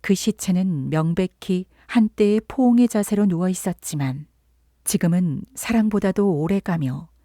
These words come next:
사랑의 찌푸림마저도 정복하는 기나긴 잠이 그에게 불이를 범하고 있었다. 잠옷 밑에서 썩다가 남은 그의 시체는 그가 누워있는 침대와 분간할 수 없게 되어버렸다.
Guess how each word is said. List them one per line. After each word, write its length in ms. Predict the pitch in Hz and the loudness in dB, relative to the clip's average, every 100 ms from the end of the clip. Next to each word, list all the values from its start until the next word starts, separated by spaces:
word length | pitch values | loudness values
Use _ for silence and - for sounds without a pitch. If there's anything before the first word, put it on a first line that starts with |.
| _ | _
사랑의 420 | - 226 208 214 | -8 0 4 4
찌푸림마저도 840 | 226 262 - 269 233 226 208 202 208 | 2 -4 -2 4 6 6 4 2 0
정복하는 920 | - 185 180 - 180 139 127 127 - | 2 0 0 -4 -4 -2 -2 -6 -10
기나긴 520 | - 190 185 175 185 | -2 0 2 0 -2
잠이 460 | 185 190 151 123 139 _ _ _ - | -2 -2 -2 -2 -6 _ _ _ -2
그에게 680 | 196 175 165 143 123 123 151 | 2 2 0 -4 -6 -8 -14
불이를 360 | - 175 175 185 | -4 -2 0 -4
범하고 440 | - 165 175 190 | -2 -2 0 -2
있었다. 640 | 180 - 156 _ 131 143 - _ _ _ _ _ _ _ _ _ _ _ _ _ | -6 -6 -10 _ -8 -8 -12 _ _ _ _ _ _ _ _ _ _ _ _ _
잠옷 280 | - 185 196 | 0 2 4
밑에서 720 | 190 - - 175 - 156 156 _ _ | 2 -2 -6 -6 -4 -6 -6 _ _
썩다가 540 | - 226 - 220 202 | -2 -2 0 0 2
남은 480 | 196 180 190 175 127 | 2 2 0 -2 -4
그의 300 | - 180 175 | -4 -2 -2
시체는 800 | - 202 - - 180 143 156 165 _ _ _ | -4 -6 -6 -6 -4 -4 -6 -14 _ _ _
그가 260 | - - 196 | -2 0 2
누워있는 520 | 175 185 190 190 208 | 2 2 2 2 0
침대와 760 | - 233 214 214 165 117 147 _ | -2 0 0 0 -2 -4 -8 _
분간할 520 | - 185 170 185 180 170 | -2 0 2 0 0 -2
수 200 | - 180 | -4 -4
없게 400 | 147 - - 185 | -6 -12 -6 -4
되어버렸다. 840 | 185 180 185 156 - - 131 139 | -2 -2 -2 -4 -8 -8 -8 -8